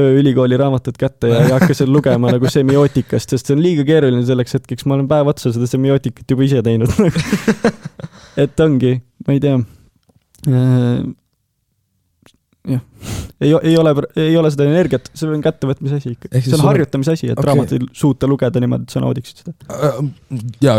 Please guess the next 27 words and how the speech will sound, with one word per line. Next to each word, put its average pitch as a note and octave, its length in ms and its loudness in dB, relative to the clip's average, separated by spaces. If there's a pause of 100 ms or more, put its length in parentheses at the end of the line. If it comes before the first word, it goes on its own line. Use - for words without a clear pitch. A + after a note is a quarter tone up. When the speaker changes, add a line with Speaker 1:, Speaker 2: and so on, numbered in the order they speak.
Speaker 2:
kindlasti. G2 480 -2
Äh, F#2 1080 -4 (400)
et G#2 100 -14 (160)
seda A#2 180 -2
pro-, A#2 220 2 (160)
proovit-, C#3 540 2 (120)
proovitakse G#2 560 -2
nagu F#2+ 300 -6
koolides G#2 420 0
õpetada - 540 -10
veel. - 140 -12 (180)
Äh, G1+ 600 -12 (260)
mis C3 140 -2
Speaker 1:
Jaa, G#3+ 160 2
aga F3+ 100 -2
Speaker 2:
mis D3+ 80 0
Speaker 1:
sa E3 80 2
ei E3 80 4
Speaker 2:
et G3 80 4
Speaker 1:
õpeta C3+ 380 -2
Speaker 2:
sa C#3 40 2
ei D3 60 2
Speaker 1:
inimesele, C#3 400 0
seda C#3+ 140 -4
sa D#3+ 100 -2
pead, E3 240 0
Speaker 2:
õpeta. - 380 -14